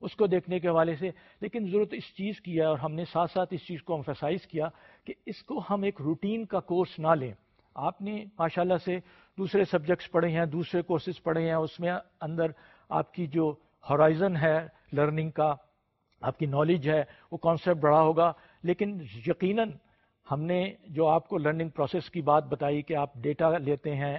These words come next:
آپ انفارمیشن، نالج، اس کے بعد انڈرسٹینڈنگ اور وزڈم ڈیولپ کرتے ہیں۔ تو ہماری کوشش یہی ہے، اور ہم آپ کے ساتھ جو، آ، شیئر کر رہے ہیں کہ یہ انڈرسٹینڈنگ اور وزڈم کا کانسیپٹ جو ہے نا، اس کو ساتھ ہم لے کے چلیں،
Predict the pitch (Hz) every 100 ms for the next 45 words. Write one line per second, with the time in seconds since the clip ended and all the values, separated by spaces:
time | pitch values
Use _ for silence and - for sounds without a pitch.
0 | - 147 143 - 135 151 143 143 - 143
1 | 143 135 135 143 151 - - - _ 180
2 | - 196 202 190 _ _ 156 156 208 -
3 | 214 220 220 - 147 156 160 185 170 151
4 | 143 143 143 120 143 110 120 _ _ _
5 | - - - 196 156 233 240 214 - 220
6 | - 175 180 175 175 156 160 156 170 160
7 | 151 - 143 156 143 147 143 - _ _
8 | _ _ - 143 - 175 175 175 147 156
9 | 151 165 165 160 175 131 - _ - 160
10 | 208 - 202 196 202 202 - 143 123 156
11 | 151 226 214 180 151 143 - 160 131 143
12 | 127 139 - _ _ _ 190 - 208 -
13 | 165 160 156 147 151 160 151 156